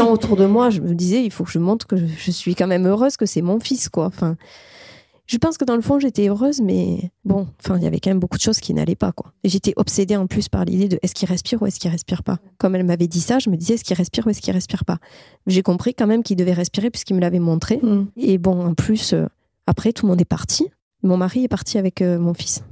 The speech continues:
Speaker 1: Il a eu le droit, mais moi, je suis restée seule, du coup. Et, euh, je sais pas ce qui était le mieux ou le moins bien. Je pense quand même que c'était mieux que mon mari y aille parce qu'il a pris des photos et tout.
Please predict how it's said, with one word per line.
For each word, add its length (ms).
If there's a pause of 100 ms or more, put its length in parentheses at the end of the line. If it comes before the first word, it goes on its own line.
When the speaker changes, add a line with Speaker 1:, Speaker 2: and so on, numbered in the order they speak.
(640)
Speaker 1:
Il 140
a 40
eu 60
le 80
droit, 300 (460)
mais 100
moi, 140
je 80
suis 120
restée 340
seule, 240
du 140
coup. 160 (1160)
Et, 200
euh, 220 (400)
je 60
sais 80
pas 120
ce 60
qui 80
était 300
le 120
mieux 200
ou 40
le 60
moins 140
bien. 240
Je 80
pense 160
quand 80
même 100
que 100
c'était 220
mieux 160
que 100
mon 100
mari 240
y 100
aille 100
parce 200
qu'il 120
a 60
pris 160
des 80
photos 500
et 60
tout. 240